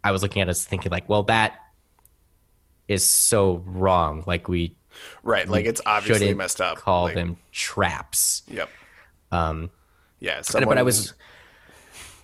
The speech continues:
Speaker 1: and I don't, I don't know. I can't speak for, I can't speak for everybody here. So I don't, I don't really, I honestly don't, like, really wanna lean one way or the other, 'cause I read a lot of comments
Speaker 2: Sure.
Speaker 1: um, underneath the ban,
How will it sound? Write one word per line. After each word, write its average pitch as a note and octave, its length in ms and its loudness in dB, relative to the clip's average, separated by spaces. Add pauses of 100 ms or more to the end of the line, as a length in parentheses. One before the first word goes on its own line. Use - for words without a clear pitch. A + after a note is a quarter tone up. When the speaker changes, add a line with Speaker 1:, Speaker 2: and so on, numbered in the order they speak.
Speaker 1:
and D#3+ 120 4
I E3 100 6
don't, F3 260 4
I E3 80 4
don't F3 100 6
know. E3+ 80 6
I C3 100 4
can't F3 200 2
speak - 180 0
for, - 120 0
I D3+ 60 2
can't A3 160 2
speak - 200 0
for B2 100 2
everybody G2 320 2
here. F2 240 0
So G2+ 460 2
I A2+ 180 4
don't, B2+ 240 2
I A#2+ 80 2
don't C#3 160 4
really, B2+ 220 2
I B2+ 120 4
honestly A#2 300 2
don't, G#2 160 4
like, F#2+ 140 2 (220)
really G#2 200 2
wanna G2 160 2
lean F#2+ 460 0 (760)
one G2+ 180 2
way G2 100 4
or - 20 0
the F#2 100 2
other, F#2+ 140 4
'cause - 140 0
I A2+ 60 4
read D3 140 4
a F3 40 6
lot D#3 100 6
of A#2 120 -2
comments A#2 680 0 (400)
Speaker 2:
Sure. G#2 300 -4 (100)
Speaker 1:
um, G2 240 2
underneath A2+ 680 0 (160)
the G#2+ 160 -2
ban, F#2+ 520 2